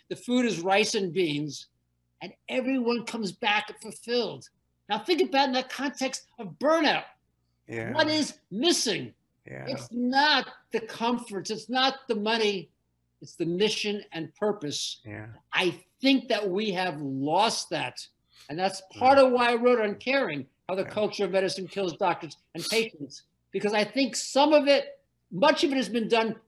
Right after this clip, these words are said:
Speaker 1: to us, but much of it we've done to ourselves. And hopefully we can get into that in greater detail so that
Speaker 2: Yeah.
Speaker 1: people can start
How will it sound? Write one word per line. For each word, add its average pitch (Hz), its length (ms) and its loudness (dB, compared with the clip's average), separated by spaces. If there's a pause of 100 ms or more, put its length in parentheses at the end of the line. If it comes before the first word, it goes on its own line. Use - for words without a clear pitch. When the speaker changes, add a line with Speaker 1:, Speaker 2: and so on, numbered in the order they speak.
Speaker 1:
to 302 260 6
us, 339 320 0 (420)
but 190 140 -6
much 247 300 2
of 226 80 -2
it 226 180 0
we've 190 220 -4
done 202 260 4
to 202 180 -6
ourselves. 170 880 0 (220)
And 165 160 -4
hopefully 202 400 2
we 190 80 -2
can 165 60 -4
get 196 160 -2
into 160 120 -8
that 180 180 2
in 165 100 -6
greater 170 280 2
detail 160 640 -4 (140)
so - 120 0
that 226 100 2
Speaker 2:
Yeah. - 80 -8
Speaker 1:
people 254 320 0
can 226 160 -4
start - 720 2